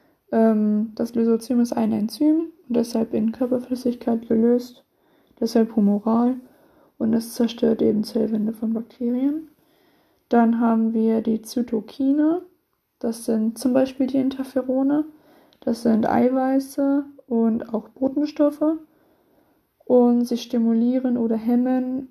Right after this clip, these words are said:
Immunantworten durch die Inaktivierung oder Aktivierung von Immunzellen. Und die Aufgabe von diesen Zytokinen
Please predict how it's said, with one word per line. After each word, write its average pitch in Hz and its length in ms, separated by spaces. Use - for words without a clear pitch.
Immunantworten 240 1600
durch 226 600
die 220 180
Inaktivierung 247 1120
oder 226 260
Aktivierung 233 640
von 233 240
Immunzellen. 240 840
Und 240 140
die 247 100
Aufgabe 269 720
von 254 240
diesen 254 260
Zytokinen 240 1160